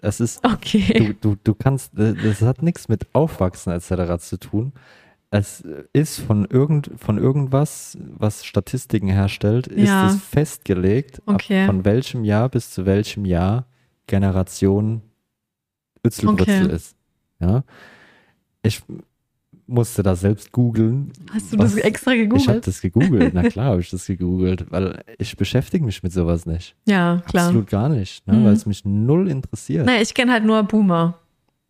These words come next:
Speaker 2: Das sind halt unsere Eltern, sind alle Boomer. <laughs>
Speaker 1: Okay, weiß ich nicht.
Speaker 2: Ja. <laughs>
Speaker 1: Cool.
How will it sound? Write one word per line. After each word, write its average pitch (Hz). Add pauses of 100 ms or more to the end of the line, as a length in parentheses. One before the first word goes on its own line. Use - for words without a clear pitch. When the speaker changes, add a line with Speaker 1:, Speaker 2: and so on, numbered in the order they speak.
(420)
Speaker 2:
Das 190
sind 202
halt 180
unsere 190
Eltern, 196
sind 165
alle 185
Boomer. 190 (280)
<laughs> 277
Speaker 1:
Okay, 110 (540)
weiß 87
ich 113
nicht. 147 (320)
Speaker 2:
Ja. 233 (300)
<laughs> -
Speaker 1:
Cool. 107